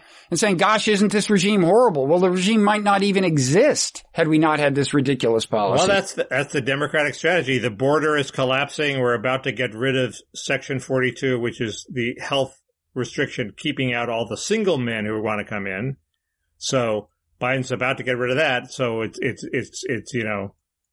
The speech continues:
Speaker 2: Katie, bar the door. We're gonna have a huge influx of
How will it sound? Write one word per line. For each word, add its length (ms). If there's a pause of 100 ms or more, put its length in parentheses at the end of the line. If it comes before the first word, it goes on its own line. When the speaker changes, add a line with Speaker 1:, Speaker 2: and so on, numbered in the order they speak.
(560)
Speaker 2:
Katie, 360
bar 320
the 100
door. 340
We're 100
gonna 220
have 120
a 40
huge 560 (400)
influx 560
of 160